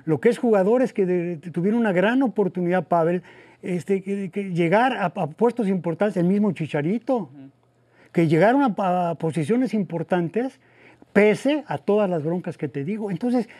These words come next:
Speaker 1: cuando venga un extranjero a nuestro país, bienvenido, si tiene la calidad para ocupar un puesto.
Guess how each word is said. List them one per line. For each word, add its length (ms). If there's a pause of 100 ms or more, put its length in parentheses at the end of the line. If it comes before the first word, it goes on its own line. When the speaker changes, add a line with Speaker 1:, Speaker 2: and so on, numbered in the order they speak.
(220)
Speaker 1:
cuando 260
venga 180
un 160
extranjero 640
a 40
nuestro 320
país, 300
bienvenido, 800
si 140
tiene 240
la 140
calidad 400
para 160
ocupar 320
un 100
puesto. 440